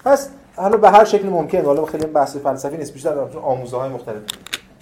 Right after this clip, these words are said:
این که چون خدایان دخالت نمی‌کنن، خیلی از مشکلات ما می‌تونه حل بشه. دوست گرفتار دعا و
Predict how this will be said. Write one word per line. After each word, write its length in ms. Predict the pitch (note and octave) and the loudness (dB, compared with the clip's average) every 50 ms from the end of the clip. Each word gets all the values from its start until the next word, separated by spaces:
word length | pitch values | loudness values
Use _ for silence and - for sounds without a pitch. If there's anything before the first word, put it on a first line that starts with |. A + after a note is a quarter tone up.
| - - - - - | -10 -10 -10 -14 -14
این 120 | - C4 A3+ | -12 -12 -10
که 100 | A#3 G#3+ | -10 -10
چون 180 | - A#3 A#3 | -8 -8 -6
خدایان 300 | - - F#3+ F3+ F3 E3+ | -2 0 0 2 0 0
دخالت 500 | E3+ E3+ E3+ E3 E3+ E3+ E3+ E3+ E3+ F3 | 0 -4 -2 0 2 2 2 2 0 -2
نمی‌کنن، 500 | E3+ E3 E3 F#3 F#3 G#3 A3+ A#3+ A#3+ A#3+ | -8 -6 -2 0 0 0 0 -2 -4 -8
خیلی 320 | G3+ - - A3 A3+ G#3+ G3+ | -8 -4 -2 -2 0 2 0
از 140 | F#3 F#3 F3 | 0 0 -2
مشکلات 400 | E3 - - - F3 E3+ E3+ F3 | -8 -10 -10 -6 -6 -6 -4 -4
ما 140 | F#3+ G3+ | -6 -8
می‌تونه 220 | G3 F#3+ F#3 F3 E3+ | -8 -8 -10 -8 -6
حل 180 | E3 D3+ D3 | -4 -4 -4
بشه. 180 | C3 B2 A#2+ C3 | -6 -8 -14 -12
دوست 260 | B2 C3+ C3+ C3+ - | -10 -10 -10 -10 -8
گرفتار 520 | - D#3 D3+ D3 D3+ - F3 E3 D#3+ D#3+ D3 | -4 -2 -2 -2 -2 -2 -2 -2 -2 -2 -2
دعا 300 | C#3 C#3 C#3 D3 D#3 D3 | 0 0 2 2 2 0
و 100 | C#3 | -2